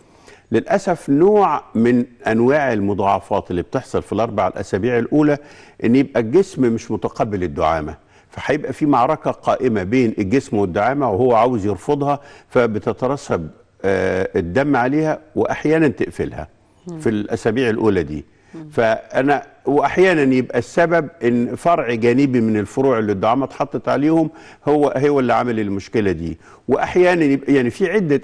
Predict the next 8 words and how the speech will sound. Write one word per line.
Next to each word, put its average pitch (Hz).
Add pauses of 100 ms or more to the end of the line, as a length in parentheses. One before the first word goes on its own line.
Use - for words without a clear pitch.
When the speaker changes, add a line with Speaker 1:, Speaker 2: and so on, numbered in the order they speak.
Speaker 1:
أسباب 139
بتخلي 135
ليه 135
بعد 135
أربع 127
أسابيع 120
الأزمة 107
تتكرر. 85